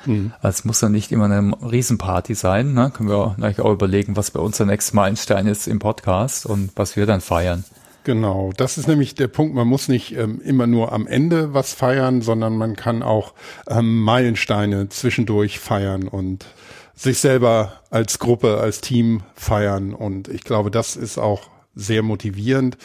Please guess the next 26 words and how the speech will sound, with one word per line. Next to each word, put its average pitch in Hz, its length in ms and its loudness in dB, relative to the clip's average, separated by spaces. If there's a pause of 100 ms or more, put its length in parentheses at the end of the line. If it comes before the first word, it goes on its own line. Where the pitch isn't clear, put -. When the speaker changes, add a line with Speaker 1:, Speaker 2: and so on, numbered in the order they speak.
(420)
Speaker 1:
und 135 460 2
hat 135 180 2
gerade 135 300 4
in 135 100 2
diesen 131 300 2
Zeiten 127 480 0
natürlich 117 560 -2
auch 120 160 2
immer 135 180 2
einen 117 80 2
motivierenden 120 600 2
Faktor, 113 420 -2
wenn 110 100 2
man 101 140 -2
die 101 60 -2
Möglichkeit 117 680 0
hat, - 180 -2
dass - 140 -4
man 104 160 -2
auch 107 300 -2
zusammenkommen 127 840 0
kann, 135 460 -2
um 110 320 -4
irgendwo 101 420 -4
zu - 180 -8
feiern. 110 460 -2